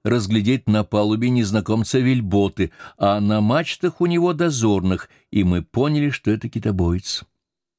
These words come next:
Но он был далеко на ветре и летел на всех парусах,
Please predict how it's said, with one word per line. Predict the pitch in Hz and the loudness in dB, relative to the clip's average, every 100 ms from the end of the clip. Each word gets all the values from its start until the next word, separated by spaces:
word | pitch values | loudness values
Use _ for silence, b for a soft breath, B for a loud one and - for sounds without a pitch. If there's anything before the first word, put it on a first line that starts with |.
| _ | _
Но | 82 | 0
он | 87 | 2
был | 90 87 | 2 2
далеко | 92 92 - 123 160 175 | 0 0 0 0 2 0
на | 165 156 | 0 0
ветре | 147 147 - 120 B B B - | 0 0 -4 -8 B B B -2
и | 98 | 0
летел | 95 98 92 | 0 0 0
на | 87 | 0
всех | 85 - - 131 135 | -2 -4 -2 -2 -2
парусах, | - 123 120 - 110 101 | -6 -4 -2 0 0 -2